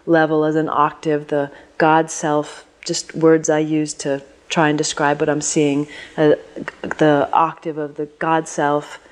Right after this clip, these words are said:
um, and then the octave of the, of God or source, or the, the source that, the source that we arise from,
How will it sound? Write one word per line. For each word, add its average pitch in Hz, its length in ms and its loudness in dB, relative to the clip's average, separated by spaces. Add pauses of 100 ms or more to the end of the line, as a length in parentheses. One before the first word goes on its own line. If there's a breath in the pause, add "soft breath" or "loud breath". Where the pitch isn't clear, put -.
(360 soft breath)
um, 147 460 -2 (600)
and 185 200 2
then 175 360 0
the 165 120 2
octave 190 540 0
of 180 380 -2
the, 185 440 0 (280)
of 175 400 0
God 180 480 4
or 165 560 2
source, 160 720 0 (400 loud breath)
or 170 280 4
the, 165 640 2
the 160 240 2
source 180 420 2
that, - 120 -8 (400)
the 175 80 -12
source 170 280 -2
that 165 100 -6
we 160 120 -2
arise 147 440 -2
from, 135 320 -8